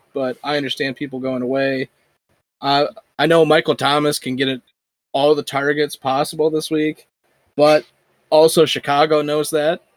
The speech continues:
and they knew that with Waller two weeks ago, and they tried their best to keep him out of the game entirely. He still obviously led the team in tar-, in catches and everything, but, and Thomas will do the same,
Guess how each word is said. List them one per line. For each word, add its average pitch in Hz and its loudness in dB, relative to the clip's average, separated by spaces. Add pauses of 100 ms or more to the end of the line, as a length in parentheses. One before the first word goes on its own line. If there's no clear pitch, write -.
(540)
and 135 -2
they 135 0
knew 147 0
that 143 0
with 117 -8
Waller 147 0 (280)
two 147 -2
weeks 139 -4
ago, 151 2 (360)
and 135 -6
they 131 -2
tried 147 2
their 131 -2
best 143 -2
to 127 -12
keep 139 -8
him 123 -6 (360)
out 135 -2
of 135 -6
the 123 -10
game 131 -4
entirely. 135 -6 (280)
He 208 2
still 196 4
obviously 151 4
led 139 0
the 127 -6
team 143 -6
in 127 -6
tar-, 139 -4
in 127 -10
catches 143 -4
and 135 -8
everything, 135 -8
but, 147 -4 (1080)
and 127 -6
Thomas 170 0
will 175 -2
do 156 2
the 139 -2
same, 151 -2